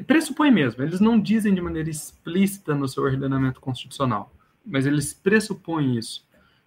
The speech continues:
como categorias que antecedem o, as suas constituições, que toda geração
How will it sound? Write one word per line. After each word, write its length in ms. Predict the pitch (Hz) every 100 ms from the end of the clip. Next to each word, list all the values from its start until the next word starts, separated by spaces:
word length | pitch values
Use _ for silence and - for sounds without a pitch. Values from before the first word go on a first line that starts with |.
| _
como 180 | 135 135
categorias 680 | 143 147 139 139 139 131 -
que 100 | 147
antecedem 920 | 151 151 147 170 185 185 117 101 - _ _ _ -
o, 520 | 131 127 120 117 113 -
as 100 | 127
suas 180 | - 127
constituições, 880 | - 117 131 120 117 - 160 131 - _ _ _ _ - -
que 680 | 185 180 175 165 156 147 - _ _ _ - _ _ - -
toda 280 | 247 247 220
geração 800 | 196 180 135 - 185 180 135